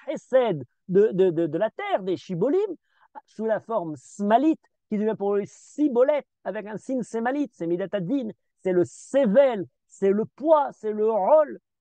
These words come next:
Et peut-être en fait, à, entre Shiboleth et Siboleth, mais c'est un débat extraordinaire qui se déroule là-dessus. Et lorsque la, l'agriculteur, le paysan qui va dans son champ et qui revient avec ses shibolim,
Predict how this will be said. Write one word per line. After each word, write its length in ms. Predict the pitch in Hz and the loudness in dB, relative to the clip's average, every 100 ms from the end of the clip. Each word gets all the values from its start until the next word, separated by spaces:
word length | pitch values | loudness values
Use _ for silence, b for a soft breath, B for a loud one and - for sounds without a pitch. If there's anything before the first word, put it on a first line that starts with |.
| _ | _
Et 80 | 233 | -12
peut-être 380 | 214 247 262 202 | -10 -8 -8 -6
en 100 | 196 | -10
fait, 260 | - 220 - b b | -8 -10 -10 b b
à, 140 | - 208 - 269 | 2 2 2 -4
entre 260 | 196 196 196 | -4 0 -2
Shiboleth 580 | - 240 196 196 185 | 0 -2 -2 -2 -2
et 60 | 170 | -4
Siboleth, 520 | - 175 160 269 311 - _ _ | -6 -6 -2 0 -2 -4 _ _
mais 100 | 190 | -6
c'est 220 | 196 190 | -6 -6
un 180 | 180 185 - | -4 -4 -2
débat 380 | 139 170 214 - | 2 4 4 0
extraordinaire 800 | - - - 190 165 180 294 370 - | -10 -10 -4 -2 -2 -6 -8 -10 -10
qui 100 | 196 | -4
se 120 | 190 | 0
déroule 360 | 156 151 175 | 2 2 2
là-dessus. 340 | 156 131 - 139 _ _ _ | 0 -2 -10 -12 _ _ _
Et 120 | 233 | 2
lorsque 400 | 285 240 - - 190 180 | 2 -2 -6 -2 0 0
la, 600 | 165 147 151 170 175 180 - - | -6 -6 -4 -2 2 2 0 -8
l'agriculteur, 920 | 175 190 170 135 185 190 170 175 165 180 | -4 -2 -4 -4 -4 -4 -4 -6 -6 -6
le 120 | 151 | -6
paysan 460 | 208 233 180 220 254 | -4 -4 -4 -4 -6
qui 100 | 196 | -4
va 100 | 170 | -2
dans 140 | 160 139 | -2 -8
son 180 | 147 | -12
champ 300 | 123 - 139 - _ _ | -14 -10 -10 -12 _ _
et 80 | 202 | -2
qui 140 | 226 | 2
revient 360 | 202 247 233 269 | 6 6 6 2
avec 320 | 269 214 190 | 0 0 -4
ses 140 | 208 | -6
shibolim, 580 | 180 - 196 180 180 160 | -10 -2 2 4 2 -4